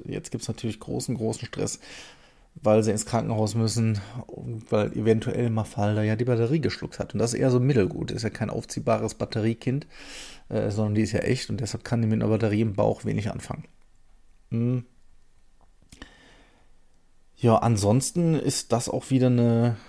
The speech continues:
eine, eine, eine Folge, die uns jetzt, äh, eher irgendwo hinbringt, habe ich das Gefühl. Da geht's jetzt drum, als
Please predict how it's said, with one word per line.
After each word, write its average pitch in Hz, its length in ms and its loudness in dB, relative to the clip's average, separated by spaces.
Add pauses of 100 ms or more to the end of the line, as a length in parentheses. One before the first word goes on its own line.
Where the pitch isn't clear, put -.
(200)
eine, 113 120 0
eine, 110 220 2
eine 107 220 2
Folge, 120 380 2
die 107 240 -2
uns 110 300 -2
jetzt, - 480 -2
äh, 107 300 2 (880)
eher 113 380 6
irgendwo 110 400 4
hinbringt, 165 440 2
habe 135 160 4
ich 139 80 -2
das - 220 -2
Gefühl. 120 600 2 (760)
Da 107 140 2
geht's 117 320 -2
jetzt 110 240 -2
drum, 110 480 0 (640)
als - 560 -4